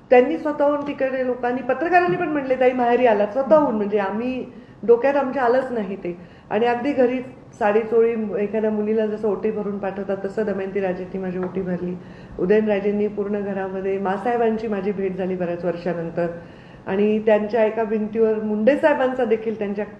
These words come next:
परिवाराच्या फोटोमध्ये एक फोटो होता. खरंच खूप गाईवरून मी गेले आणि खरंच वाटलं की हे जे चित्र आहे हे फार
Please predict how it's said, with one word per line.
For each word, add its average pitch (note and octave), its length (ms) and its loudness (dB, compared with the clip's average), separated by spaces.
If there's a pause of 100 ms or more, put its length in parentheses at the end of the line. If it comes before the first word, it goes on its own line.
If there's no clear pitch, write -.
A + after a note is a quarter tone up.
परिवाराच्या A3 520 0
फोटोमध्ये G3 520 -6
एक F#3 120 -6
फोटो F3+ 240 -4
होता. E3+ 340 -6 (640)
खरंच D#4+ 360 0
खूप C#4 140 -4
गाईवरून A3 480 4
मी G#3+ 240 -4
गेले F#3+ 260 -4
आणि F#3+ 220 -8 (100)
खरंच A#3 180 -6 (720)
वाटलं G3 360 -4
की F#3+ 500 -8 (400)
हे A3 320 4
जे A#3 200 -4
चित्र F#3+ 300 -8
आहे E3 260 -10
हे F3 120 -10 (140)
फार F#3+ 120 0